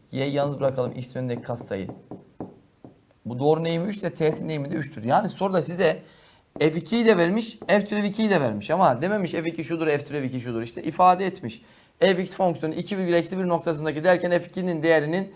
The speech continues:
eksi bir olduğunu söylemiş. Teğetin denklemini vermiş. Y eksi üç x artı yediden iki virgül eksi bir noktasındaki teğeti buysa f'in türevinin ikideki değeri bu teğetinin, bu teğet doğrusunun eğimidir. Onu da oradan vermiş size. Ne sormuş arkadaşlar?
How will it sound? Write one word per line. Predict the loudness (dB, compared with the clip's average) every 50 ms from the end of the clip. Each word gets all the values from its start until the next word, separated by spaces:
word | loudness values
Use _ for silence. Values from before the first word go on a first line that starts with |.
| -18 -20 -20 _ _ _ -2
eksi | 0 0 0 0 2
bir |
olduğunu | 2 4 4 2 2 0 -2
söylemiş. | -2 0 0 0 0 0 -4 -6 -10 -14 -20 -20 _ _ _ 0
Teğetin | 4 4 4 4 4 2 0 2
denklemini | 2 2 2 2 2 2 4 6 6
vermiş. | 6 6 6 2 -2 -4 -8 -12 -18 -20 _ _ _ 0
Y | 2 4 6 6
eksi | 4 2 -2 -6 -8
üç | -8 -6 -6
x | -6 -2 2
artı | 4 4 4 4 0 -4
yediden | -4 0 2 2 2 2 0 -4
iki | -10 -8 -6 -4 -4
virgül | -2 0 0
eksi | 0 0 -2 -4 -6
bir | -4 -2
noktasındaki | -2 -2 -2 -2 -4 -6 -4 -6 -6 -6 -6 -2
teğeti | 2 4 4 4 2 0 -4 -4
buysa | -2 -2 -2 0 0 0 0 0 -4 -14 -20 -20 _ _
f'in | 2 2 2 2 0 -2
türevinin | 0 0 0 0 0
ikideki | -2 -2 0 0 0 -2 -4 -4 0
değeri | 4 6 8 8 6 4 0 -4
bu | -8 -6
teğetinin, | -2 0 2 2 2 2 0 -4 -4 -4 -6 -8 -10 -16 -20 -20 _ -16
bu | -10 -4
teğet | 0 2 2 2 2 2
doğrusunun | 2 2 2 2 0 0 2
eğimidir. | 2 2 2 4 4 4 2 2 -2 -14 -20 -20 _ _ _ _ _ _ _ _ 2
Onu | 4 6 8 8
da | 8
oradan | 8 10 10 8 8 8 8
vermiş | 8 8 6 4 0 -4
size. | -6 -2 0 2 2 2 -2 -6 -16 -20 _ _ _ -2
Ne | 0 0
sormuş | 2 2 2 0 2 0 0
arkadaşlar? | 0 0 0 -2 -2 -2 -2 -2